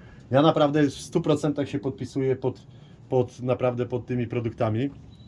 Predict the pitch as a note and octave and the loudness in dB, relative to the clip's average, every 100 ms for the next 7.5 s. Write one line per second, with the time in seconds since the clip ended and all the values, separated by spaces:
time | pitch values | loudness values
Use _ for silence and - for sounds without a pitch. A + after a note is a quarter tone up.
0 | - B2 A2 - G#2+ G#2+ G2+ G2+ G2 A#2 | -6 -2 -2 0 0 0 0 -2 -2 0
1 | G2 F#2+ G2 F#2+ G2 G2 - G2+ G2 G#2+ | 0 -2 -4 -4 -4 -6 -6 -6 -6 -8
2 | - - - - - F#2 - - - - | -12 -18 -16 -14 -10 -10 -12 -16 -18 -20
3 | - - - - - - - - - - | -14 -14 -14 -18 -20 -20 -20 -20 -20 -20
4 | - - - D3+ D3+ C3 C3 C3+ B2+ - | -20 -12 -6 -6 -6 -10 -8 -6 -6 -4
5 | C3 A#2+ D3+ C#3 - - - A2 A2 C3 | -6 -4 -4 0 0 -2 -4 -8 -8 -8
6 | C3+ B2 B2+ - A#2 A#2 A#2+ G#2+ A2 B2 | -8 -6 0 0 -2 -8 -10 -8 -8 6
7 | - F#2+ G#2 G2 - | 6 6 0 -8 -12